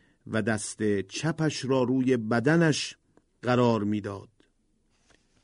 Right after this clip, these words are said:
چه می‌گویید؟ چه سخن می‌گویید؟ هنوز رسول خدا پیش چشم ماست.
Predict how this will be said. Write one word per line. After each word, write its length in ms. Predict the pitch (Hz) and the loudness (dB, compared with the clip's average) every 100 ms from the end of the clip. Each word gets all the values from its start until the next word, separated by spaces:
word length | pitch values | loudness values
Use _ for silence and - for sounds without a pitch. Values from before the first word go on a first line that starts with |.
| _ _ _ | _ _ _
چه 220 | - - | -10 -2
می‌گویید؟ 600 | 190 180 139 139 101 110 - _ | 0 0 0 -4 -4 -10 -16 _
چه 140 | - | -16
سخن 400 | - - - 147 | -12 -10 -8 -6
می‌گویید؟ 600 | 135 127 120 - 156 - - _ _ _ _ _ _ _ _ _ _ _ _ | -6 -8 -10 -12 -12 -14 -20 _ _ _ _ _ _ _ _ _ _ _ _
هنوز 440 | - 123 170 131 | -4 2 2 2
رسول 320 | 127 - 107 107 | -4 -6 -8 -8
خدا 360 | - 117 160 | -6 -4 -2
پیش 280 | 139 123 - | -2 -6 -4
چشم 520 | 120 - 185 - 170 | -2 0 0 2 2
ماست. 540 | 160 151 131 - - | 4 2 0 -8 -20